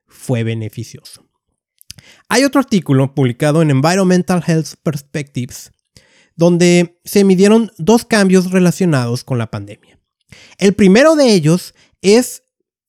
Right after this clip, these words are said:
la reducción de nuestra actividad física. O sea, estábamos encerrados en la casa, nuestro movimiento habitual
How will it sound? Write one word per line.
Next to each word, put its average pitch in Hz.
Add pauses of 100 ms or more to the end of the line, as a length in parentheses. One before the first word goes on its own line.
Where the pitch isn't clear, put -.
(140)
la 151
reducción 147
de 226
nuestra 214
actividad 117 (140)
física. - (320)
O 127
sea, 110
estábamos 180
encerrados 139
en 160
la 139
casa, 135 (240)
nuestro 196
movimiento 156
habitual 117